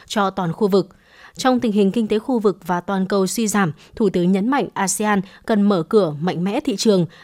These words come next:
tháo gỡ các rào cản thương mại, cùng nhau tạo ra các động lực tăng trưởng mới để bắt kịp xu hướng chuyển đổi lớn hiện nay. Đề nghị tăng cường phối hợp đào tạo nghề, nhất là trong các ngành kinh tế mới nổi để nâng cao năng lực thích ứng linh hoạt và hiệu quả.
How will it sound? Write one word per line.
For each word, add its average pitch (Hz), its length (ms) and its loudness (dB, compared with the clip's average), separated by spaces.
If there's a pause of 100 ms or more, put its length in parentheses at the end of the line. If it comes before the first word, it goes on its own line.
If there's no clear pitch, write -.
tháo 196 180 0
gỡ 240 220 2
các 320 180 -4
rào 196 200 -2
cản 175 160 -4
thương 202 160 0
mại, 196 200 2 (280)
cùng 226 220 0
nhau 269 280 -2
tạo 196 160 -2
ra 185 180 -4
các 285 220 -4
động 190 180 -2
lực 190 240 -2
tăng 254 160 -2
trưởng 170 240 0
mới 180 260 2 (220)
để 185 140 0
bắt 254 200 -6
kịp 208 160 -2
xu 208 220 -2
hướng 185 280 0
chuyển 226 180 0
đổi 160 140 -2
lớn 175 200 0
hiện 247 160 0
nay. 190 220 4 (600)
Đề 220 140 0
nghị 214 240 2
tăng 247 200 -4
cường 202 140 2
phối 208 180 0
hợp 269 200 0
đào 180 200 -2
tạo 175 160 -2
nghề, 185 240 2 (260)
nhất 302 260 0
là 175 140 -2
trong 202 160 -4
các 285 180 -4
ngành 196 160 2
kinh 262 180 -2
tế 214 160 2
mới 202 220 2
nổi 226 260 0 (200)
để 185 180 0
nâng 262 200 0
cao 269 300 -2
năng 269 180 -2
lực 214 220 -2
thích 302 120 -4
ứng 202 240 0
linh 269 160 0
hoạt 214 260 0
và 175 160 -2
hiệu 170 200 -4
quả. 190 280 0